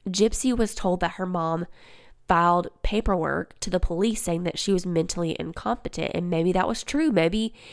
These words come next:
if she tried to leave, she would have been forced to go back to her mother's home. Who knows? And then God knows what would have happened. So let's fast forward to June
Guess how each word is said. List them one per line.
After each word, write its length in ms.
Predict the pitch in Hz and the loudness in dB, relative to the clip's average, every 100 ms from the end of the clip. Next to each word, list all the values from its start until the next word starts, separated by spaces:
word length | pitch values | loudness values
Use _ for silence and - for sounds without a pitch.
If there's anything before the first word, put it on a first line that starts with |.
| - - - | -20 -4 0
if 100 | 190 | 2
she 200 | 226 214 | 2 0
tried 420 | - 170 185 214 | 0 0 0 0
to 80 | 196 | 0
leave, 420 | 165 147 147 - - - | 0 -2 -4 -6 -12 -6
she 200 | - 202 | 0 2
would 180 | 180 175 | 4 2
have 100 | 165 | 2
been 180 | 160 | -2
forced 640 | 165 160 147 - - - - | -2 -2 -2 -4 -8 -8 -4
to 80 | 196 | 0
go 140 | 175 | 0
back 240 | 151 143 | 0 -6
to 100 | - | -8
her 80 | 165 | -6
mother's 340 | 156 - - - | -6 -8 -8 -8
home. 280 | - - - | -6 -4 -2
Who 60 | 175 | 0
knows? 460 | 175 - - - | 0 -2 -2 -4
And 160 | - 185 | -2 4
then 220 | 247 226 - - - - | 4 4 -6 -20 -20 -2
God 240 | 185 165 170 | 2 2 4
knows 220 | 208 196 | 2 2
what 160 | 156 | -2
would 60 | 113 | -4
have 100 | 120 | -6
happened. 420 | - - - 208 - _ - _ _ - _ _ _ - - - - - - - - | -8 -10 -10 -12 -16 _ -20 _ _ -20 _ _ _ -20 -20 -20 -20 -20 -20 -20 -2
So 160 | - 226 | 2 4
let's 240 | 269 - | 2 0
fast 360 | 277 226 220 - | -2 -2 -4 -2
forward 440 | 190 185 180 175 | -2 2 0 0
to 100 | 202 | -4
June 520 | 165 - 165 156 156 | -4 -2 -2 -2 -4